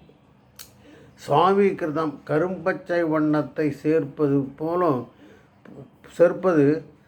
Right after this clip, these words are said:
சங்கே போலும் இருக்கிறது. இந்த முதல்ல பார்த்தது சூரியன், உதய சூரியன் மாதிரி இருக்குன்னு சொன்னார். அது இன்னொரு சீன் இருக்கு, நம்மளால கற்பனை பண்ணிக்க முடியுமா?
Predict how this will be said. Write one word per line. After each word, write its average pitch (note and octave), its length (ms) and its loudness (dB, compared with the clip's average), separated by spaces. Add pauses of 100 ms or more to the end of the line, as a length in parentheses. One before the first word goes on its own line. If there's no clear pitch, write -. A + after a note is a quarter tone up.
(580)
சங்கே F#3 420 4 (100)
போலும் G3 400 2
இருக்கிறது. D3+ 560 -2 (200)
இந்த C3+ 300 -6
முதல்ல F3 380 2
பார்த்தது F3 840 0 (540)
சூரியன், F#3 500 -2
உதய E3 380 2
சூரியன் E3 540 0 (200)
மாதிரி D#3+ 460 2
இருக்குன்னு D3 480 2
சொன்னார். B2+ 440 -6 (680)
அது F#3 160 -10
இன்னொரு F#3+ 440 2
சீன் F#3+ 380 0
இருக்கு, D3+ 280 -2
நம்மளால D3+ 460 2
கற்பனை D#3+ 360 -4
பண்ணிக்க C#3+ 280 0
முடியுமா? B2+ 560 -6